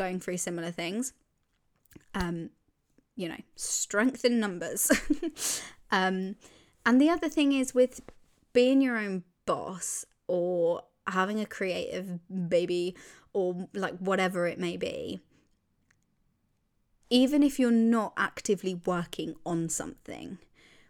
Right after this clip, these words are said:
working on a job or a project, and you're not being physically, you know, like, again, in quotations, productive, your, your mind is always kind of on, even if you don't realise.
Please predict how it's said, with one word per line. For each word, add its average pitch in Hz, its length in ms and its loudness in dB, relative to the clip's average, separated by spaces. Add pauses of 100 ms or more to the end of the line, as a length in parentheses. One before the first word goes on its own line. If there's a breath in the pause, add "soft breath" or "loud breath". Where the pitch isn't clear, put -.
working 185 320 0
on 175 100 0
a 170 40 -2
job 165 320 -4
or 160 100 -6
a 160 60 -6
project, - 640 -6 (720)
and 202 100 4
you're 190 100 2
not 185 280 0 (240)
being 175 260 4
physically, - 880 -4
you 180 100 -6
know, 160 200 -6
like, 175 240 -10
again, 165 320 -4
in 180 160 -4
quotations, 175 560 -4
productive, - 1080 -6 (960 loud breath)
your, 226 240 0 (180)
your 240 220 6
mind 277 380 8
is 262 100 2
always 196 340 2
kind 180 200 -2
of 175 160 -6
on, 214 360 -2 (1200 soft breath)
even 240 300 6
if 262 180 4
you 226 100 4
don't 208 260 0
realise. 80 720 -4